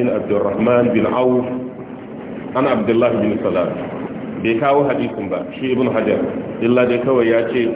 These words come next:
akwai hadisin Abdullah bin Salam yana Sunan Ibn Majah. Ina ga iyakan abin da ya faɗa kenan ko? Wato hadisin Abdullah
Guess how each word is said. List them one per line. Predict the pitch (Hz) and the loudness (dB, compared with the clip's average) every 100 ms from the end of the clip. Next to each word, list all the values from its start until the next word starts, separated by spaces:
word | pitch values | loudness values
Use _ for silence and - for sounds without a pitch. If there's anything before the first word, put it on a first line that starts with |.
| - - - - - - - | -6 -8 -10 -12 -12 -10 -4
akwai | 95 127 120 | 0 2 2
hadisin | 104 120 123 107 | 2 0 0 -2
Abdullah | - 113 113 | 0 0 0
bin | 110 107 | 0 0
Salam | 107 113 127 127 123 | 2 4 4 4 4
yana | 123 113 - | 2 2 0
Sunan | 131 127 123 | 0 0 0
Ibn | 110 104 | -2 0
Majah. | 101 95 - - - - - - - - | -2 -2 -6 -8 -10 -10 -8 -8 -8 -4
Ina | 123 117 | 0 2
ga | 117 120 | 2 2
iyakan | 123 - 120 104 | 2 2 2 2
abin | 107 | 2
da | 104 | 0
ya | 87 | 0
faɗa | 92 95 | -2 -2
kenan | 85 85 - | -2 -2 0
ko? | 127 - - - - - - - - - - | 0 0 -4 -6 -6 -6 -6 -8 -10 -10 0
Wato | 117 196 | 2 2
hadisin | 120 127 160 175 175 170 160 | 0 2 2 4 4 4 4
Abdullah | 117 139 156 | 0 0 0